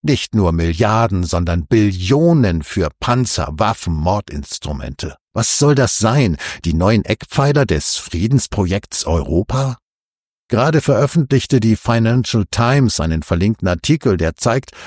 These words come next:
was passiert, wenn das Volk die Unverschämtheiten der Politik immer weiter hinnimmt. Zitat: "Europa muss seinen Wohlfahrtsstaat beschneiden, um einen Kriegsführungsstaat aufzubauen.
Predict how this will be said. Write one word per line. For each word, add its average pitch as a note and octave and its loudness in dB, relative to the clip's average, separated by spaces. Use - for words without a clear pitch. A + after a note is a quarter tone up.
was C#3 2
passiert, D3+ 0
wenn A2 2
das G#2 0
Volk C3+ 0
die A#2+ 0
Unverschämtheiten A#2 0
der G#2+ 2
Politik A#2 0
immer F#2 2
weiter D#2 0
hinnimmt. - -4
Zitat: - -4
"Europa B2+ 2
muss A2+ 2
seinen F#2 0
Wohlfahrtsstaat E2+ 0
beschneiden, G2+ 0
um D#2 0
einen D#2 -2
Kriegsführungsstaat - -4
aufzubauen. - -6